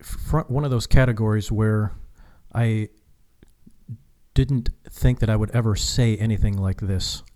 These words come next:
on a podcast, but I just had the weirdest, most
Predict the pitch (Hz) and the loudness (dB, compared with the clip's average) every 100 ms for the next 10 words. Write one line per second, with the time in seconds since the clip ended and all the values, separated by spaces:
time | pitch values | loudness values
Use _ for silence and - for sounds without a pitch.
0 | - - _ - - - - - 107 98 | -20 -20 _ -20 -20 -20 -14 -2 -2 2
1 | 117 117 - 101 90 - - - - 101 | 2 2 2 2 0 -6 -12 -10 -2 0
2 | 101 113 - 117 104 101 87 90 95 123 | 0 0 2 2 2 -2 -2 -4 0 2
3 | 131 135 110 - - - _ _ - 113 | 2 0 -2 -4 -6 -8 _ _ -6 -2
4 | 117 110 - - - | 0 -2 -6 -8 -4